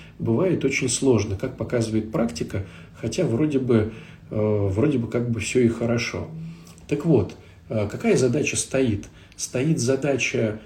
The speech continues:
э, получить что-то или не получить. Да, мы щас ка-, касаемся именно женщины. Конечно же, идеальная схема для женщины, э, чтобы это все делал мужчина.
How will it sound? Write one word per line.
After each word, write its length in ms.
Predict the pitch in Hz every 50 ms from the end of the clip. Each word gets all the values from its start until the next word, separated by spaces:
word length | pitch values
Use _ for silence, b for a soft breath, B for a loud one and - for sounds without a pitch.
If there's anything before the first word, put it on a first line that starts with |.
| B B B - -
э, 360 | 104 107 107 107 107 104 104 - -
получить 680 | 127 123 120 120 117 - - - 226 233 233 - - -
что-то 360 | - - - 160 151 - 127
или 160 | 127 139 139
не 120 | 135 131 123
получить. 460 | - 127 120 127 120 - - 104 95
Да, 120 | 113 131
мы 100 | 143 131
щас 220 | 117 - 123 117 -
ка-, 240 | - - 113 117
касаемся 640 | 113 - - 117 - - - 123 120 117 117 - -
именно 280 | 113 113 117 113 113 110
женщины. 580 | 101 117 107 98 92 - - - 90 92 92 B B B B B B B B B B B
Конечно 520 | - 120 120 151 226 233 233 - 190 135
же, 180 | 127 123 123 -
идеальная 600 | - 127 120 120 135 151 143 135 131 123 120 117
схема 460 | 117 - - - - - 220 180 147
для 220 | 120 113 120 120 110
женщины, 640 | 107 107 104 98 95 120 - - 170 190 226 233 226 - - - - - - - - - - - - - - - - - - - -
э, 480 | 135 120 117 113 110 110 107 107 104 98
чтобы 400 | 95 - - - 180 208 170 151
это 140 | 156 - -
все 160 | - - 123
делал 260 | 113 123 123 117 113
мужчина. 560 | 113 117 117 117 - - - 110 104 95 -